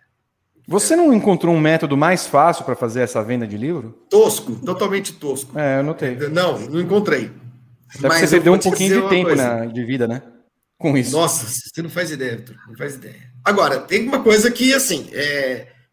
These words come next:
Speaker 2: se você faz um esquema de re-, respostas automáticas e tal, bababá, tudo bem, você vira, vira um e-commerce como qualquer outro.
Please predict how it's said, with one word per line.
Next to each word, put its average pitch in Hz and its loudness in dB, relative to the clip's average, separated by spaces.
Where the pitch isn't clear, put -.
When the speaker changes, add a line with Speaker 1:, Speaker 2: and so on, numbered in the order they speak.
Speaker 2:
se - -2
você 165 0
faz 196 2
um 190 4
esquema 175 0
de 139 -6
re-, 135 -4
respostas 156 2
automáticas 156 0
e - -16
tal, 147 -4
bababá, 175 -4
tudo 240 -10
bem, 269 -2
você 131 -6
vira, 170 2
vira 190 4
um 220 4
e-commerce 175 0
como 185 -4
qualquer 196 -2
outro. 175 2